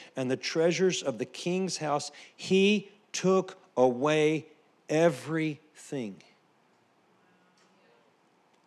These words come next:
And he also took away all the gold shields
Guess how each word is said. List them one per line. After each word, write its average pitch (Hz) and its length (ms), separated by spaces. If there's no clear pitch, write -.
And 143 180
he 143 220
also 190 720
took 175 260
away 139 380
all 220 460
the 165 160
gold 185 600
shields 143 960